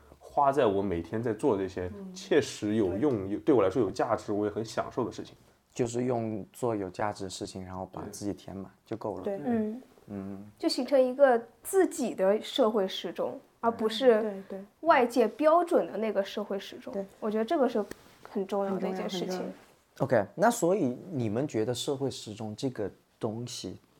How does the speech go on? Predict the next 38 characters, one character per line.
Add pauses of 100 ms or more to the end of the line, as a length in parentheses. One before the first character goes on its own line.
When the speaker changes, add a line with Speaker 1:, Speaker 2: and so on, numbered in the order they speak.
(200)
Speaker 3:
这
个
概
念， (640)
它
是
有
意
义
的
吗？ (840)
Speaker 4:
有，
Speaker 2:
有。
Speaker 4:
我
觉
得
意
义
是
有
的。
Speaker 2:
我
觉
得
有
意
义。
Speaker 4:
可
能
只
是
不
适
合
当
下
的
我